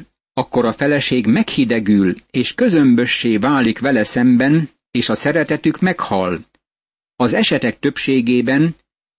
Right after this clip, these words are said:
és én éveken át szó szerint száz meg száz esetben voltam tanácsadó házassági kérdésekben, a férfi hibáztatható. Ő a felelős, mint vezető. Ahogy a férfi kiválasztja menyasszonyát,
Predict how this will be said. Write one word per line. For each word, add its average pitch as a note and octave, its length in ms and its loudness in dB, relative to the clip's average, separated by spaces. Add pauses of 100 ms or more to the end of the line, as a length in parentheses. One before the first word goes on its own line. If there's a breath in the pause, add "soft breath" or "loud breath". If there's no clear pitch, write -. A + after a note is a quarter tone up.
és A#2 180 -2
én A2+ 120 2
éveken C#3+ 520 0
át A2 160 0
szó F#3 280 0
szerint A#2+ 460 2
száz F#3+ 400 -2
meg A#2 220 0
száz D#3 420 -2
esetben B2 560 0
voltam A2 440 0
tanácsadó B2 720 0
házassági B2+ 840 0
kérdésekben, B2 960 0 (500 soft breath)
a A#2 120 -2
férfi G#3+ 520 0
hibáztatható. A#2 1200 -2 (680)
Ő G#3+ 220 4
a A#2 100 0
felelős, D#3+ 560 2
mint E3 480 0 (180)
vezető. G2+ 680 -2 (580)
Ahogy C#3 260 0
a A2 80 0
férfi E3+ 380 0
kiválasztja D3 680 0
menyasszonyát, B2 920 0